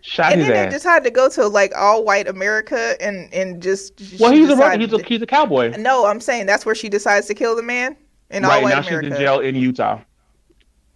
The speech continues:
Speaker 1: She is locked up in Utah on, um, second degree murder charge and a third degree, um, illegal use of a firearm, illegal fire, um, exchange of a fire, something like that.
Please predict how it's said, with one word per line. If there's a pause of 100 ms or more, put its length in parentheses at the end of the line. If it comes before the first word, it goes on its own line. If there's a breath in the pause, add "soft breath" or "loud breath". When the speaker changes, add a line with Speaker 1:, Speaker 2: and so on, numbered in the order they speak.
(1040)
Speaker 1:
She
is
locked
up
in
Utah
on,
um,
second
degree
murder
charge
and
a
third
degree, (540)
um, (160)
illegal
use
of
a
firearm,
illegal
fire,
um, (1120)
exchange
of
a
fire,
something
like
that.